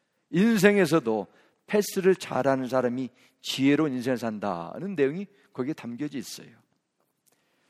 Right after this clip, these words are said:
사람들은 당장 돌아올 것 같지 않은 곳에 삶을 투자하지 않아요. 시간을 쏟아붓지 않습니다.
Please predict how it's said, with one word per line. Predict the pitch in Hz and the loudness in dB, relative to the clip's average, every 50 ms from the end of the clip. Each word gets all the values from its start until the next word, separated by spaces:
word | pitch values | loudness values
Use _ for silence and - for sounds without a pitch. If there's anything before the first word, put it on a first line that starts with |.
| _ _ | _ _
사람들은 | - - 170 208 226 226 202 233 240 233 214 | -4 2 4 4 4 4 2 -2 -2 -2 -2
당장 | - - 151 156 160 151 160 170 170 165 - | -6 -8 -8 -8 -4 -2 0 0 0 -2 -8
돌아올 | - - 117 107 120 120 123 127 123 120 | -10 -8 -4 0 2 2 2 2 0 -2
것 | - - 127 110 - _ _ _ _ _ _ _ _ _ _ _ _ _ _ | -4 -4 -4 -4 -4 _ _ _ _ _ _ _ _ _ _ _ _ _ _
같지 | 127 131 - - 156 | -4 -4 -2 0 0
않은 | 143 135 131 131 | 0 0 0 -4
곳에 | 127 123 - 143 143 | -6 -4 -2 -4 -4
삶을 | 131 - - 135 131 131 143 156 156 _ _ _ _ _ _ | -4 -6 -8 -10 -8 -8 -10 -10 -12 _ _ _ _ _ _
투자하지 | - - 139 131 131 113 104 - 117 | -16 -12 -8 -6 -6 -6 -6 -10 -14
않아요. | - - - 147 120 120 _ _ _ _ _ _ _ _ _ _ _ _ _ _ | -16 -16 -20 -20 -20 _ _ _ _ _ _ _ _ _ _ _ _ _ _ _
시간을 | _ - - 170 165 156 156 180 175 120 101 - _ _ _ | _ -8 -2 0 0 2 2 2 0 0 -2 -6 _ _ _
쏟아붓지 | - 160 165 139 131 113 117 - - - | -10 -8 -4 -4 -4 -4 -4 -8 -8 -10
않습니다. | - - - - - - 55 - _ _ | -10 -10 -14 -18 -20 -20 -20 -20 _ _